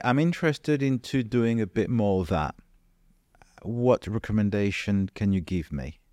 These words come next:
You know, and they always have good advice. And they said, "Okay." If it was today, someone, I will go and said, "Okay, I'm interested into A I.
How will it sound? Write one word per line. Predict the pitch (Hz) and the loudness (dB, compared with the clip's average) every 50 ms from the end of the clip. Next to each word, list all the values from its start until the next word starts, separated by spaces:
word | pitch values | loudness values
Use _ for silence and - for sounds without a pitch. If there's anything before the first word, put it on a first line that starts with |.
| _ _ - | _ _ -6
You | - 117 | -4 -4
know, | 113 - - | -2 -2 -2
and | 123 123 123 104 - | -2 -2 0 0 2
they | 139 156 180 | 2 4 4
always | 208 220 208 175 143 | 4 4 4 4 2
have | 151 135 123 127 - | 0 -2 -4 -4 -6
good | - 143 | -4 -2
advice. | 147 143 131 143 170 226 254 196 92 - - - - _ _ _ _ _ _ _ _ _ _ _ _ - | -2 -2 0 0 0 2 0 -2 -4 -6 -12 -20 -20 _ _ _ _ _ _ _ _ _ _ _ _ -4
And | 113 | 0
they | 123 127 127 | 0 0 0
said, | - - 156 - - | 0 -2 -2 0 2
"Okay." | 220 240 247 233 - - 87 64 67 90 113 117 113 - _ - | 4 4 2 2 0 -2 -2 -2 -4 -6 -8 -8 -12 -16 _ -6
If | - 131 - | -4 0 2
it | 185 202 | 4 6
was | 101 180 - | 6 4 2
today, | - - 160 160 107 95 87 95 101 107 123 120 117 - _ _ _ _ _ _ _ _ _ _ _ _ _ _ _ _ _ _ _ | 0 0 0 0 2 2 2 2 2 0 -2 -4 -6 -12 _ _ _ _ _ _ _ _ _ _ _ _ _ _ _ _ _ _ _
someone, | - - 131 131 135 135 135 135 | -8 -4 0 2 2 2 2 2
I | 135 143 143 | 0 0 0
will | 147 147 | 0 0
go | 139 160 165 | 2 2 2
and | 160 160 147 | 2 2 0
said, | - - 160 160 156 | 0 0 0 0 0
"Okay, | 156 170 - - 107 90 | -2 -2 -2 -2 0 0
I'm | 101 120 | 0 0
interested | 127 135 131 - 135 127 - - 123 117 | 0 -2 -2 -2 -4 -4 -2 -2 0 0
into | 113 107 - 113 104 | 0 0 0 0 0
A | 90 104 98 90 85 | 2 2 0 0 -2
I. | 71 64 65 78 87 87 | -4 -4 -4 -6 -8 -10